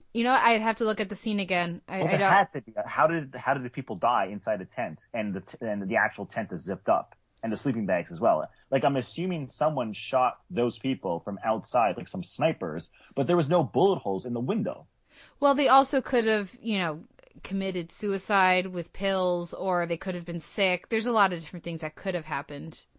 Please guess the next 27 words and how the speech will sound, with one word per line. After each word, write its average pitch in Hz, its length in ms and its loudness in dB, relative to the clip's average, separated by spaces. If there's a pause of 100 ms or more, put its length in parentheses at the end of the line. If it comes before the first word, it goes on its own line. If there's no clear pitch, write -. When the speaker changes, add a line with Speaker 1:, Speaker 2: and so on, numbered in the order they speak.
(140)
Speaker 2:
Mm, 113 480 -2 (160)
maybe, 110 540 2
yeah. 104 240 6
Speaker 1:
You, - 140 -2
Speaker 2:
But 123 120 4
I, 113 100 4
Speaker 1:
you, 254 80 4
Speaker 2:
I, - 160 0
I - 40 4
Speaker 1:
you 302 80 6
would 302 180 0
think 320 240 -4
if 294 120 -4
there 254 180 4
was 226 220 2
a 196 60 2
bullet 185 420 0
hole 220 420 0
that 190 180 0
was 180 240 -4 (200)
reachable, 233 580 0
that 233 120 0
they 240 100 8
would 220 140 2
have 185 140 -6
pulled 202 320 2
open 160 680 -2